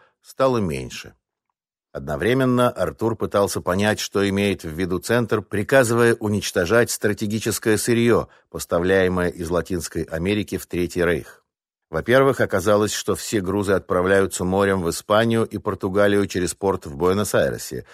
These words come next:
что хоть как-то облегчало задачу Д-группы. Располагаться, снимать помещение для своих надо было здесь же, в порту или поблизости. Во-вторых, в число основных партнеров-поставщиков Германии входили сама Аргентина, вольфрам,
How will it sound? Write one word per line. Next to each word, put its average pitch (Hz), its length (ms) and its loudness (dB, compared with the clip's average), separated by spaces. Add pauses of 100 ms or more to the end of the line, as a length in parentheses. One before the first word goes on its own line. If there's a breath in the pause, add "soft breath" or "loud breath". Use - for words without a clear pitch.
(220 loud breath)
что - 220 -4
хоть 90 220 -6
как-то 120 420 2
облегчало 98 580 0
задачу 87 400 -2
Д-группы. 76 640 -6 (640)
Располагаться, 85 920 0 (260 loud breath)
снимать 101 420 0
помещение 104 580 0
для 90 180 -2
своих 101 420 0
надо 95 240 0
было 101 400 2
здесь 78 460 -2
же, 64 180 -10
в - 100 -18
порту 85 380 -2
или 98 180 -2
поблизости. 80 800 -4 (540 soft breath)
Во-вторых, 98 480 0
в - 60 -12
число 110 320 0
основных 113 420 2
партнеров-поставщиков 101 1160 0
Германии 107 420 2
входили 104 540 0 (180 loud breath)
сама 92 380 0
Аргентина, 104 720 -2
вольфрам, 92 640 0